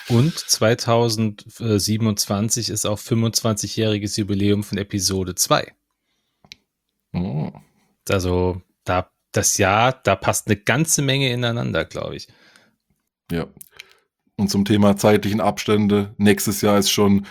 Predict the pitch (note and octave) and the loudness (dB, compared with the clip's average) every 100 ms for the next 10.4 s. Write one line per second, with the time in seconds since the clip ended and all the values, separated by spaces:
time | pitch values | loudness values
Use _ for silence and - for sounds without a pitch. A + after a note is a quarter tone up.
0 | - - F#2+ - G#2+ G#2 A2 G#2+ D3 - | -10 -8 -8 -2 4 4 4 4 4 4
1 | G#2 G2 G2+ F2+ G2+ F#2+ G2 - G#2 F#2+ | 2 4 2 2 0 0 2 2 2 2
2 | D3+ - G2 - - - _ _ - - | 2 2 0 0 -4 -4 _ _ -12 -10
3 | - - - - B3+ G3 C#4 B3+ B3 G3 | -10 -6 -2 2 4 6 6 8 4 4
4 | G#3+ B2+ B2 A2 A2 G#2 A2+ D3 - - | 4 4 4 4 2 2 0 -2 -8 -6
5 | - - - - F#2+ - A2 G#2 F#2 F#2+ | -6 -4 -6 -10 -14 -10 -2 0 0 -2
6 | F#2 _ - - - _ - G2+ F#2 - | -6 _ -16 -16 -16 _ 2 2 2 -2
7 | _ _ - _ _ _ _ - G#2+ A#2 | _ _ -20 _ _ _ _ 0 2 4
8 | G#2+ A#2+ A#2 A#2 A2+ A2+ A2+ G#2+ - _ | 4 2 4 4 6 4 0 -4 -14 _
9 | _ _ _ _ _ _ - B2+ C3 C3+ | _ _ _ _ _ _ 0 4 6 8
10 | B2+ C3 C3 | 8 8 6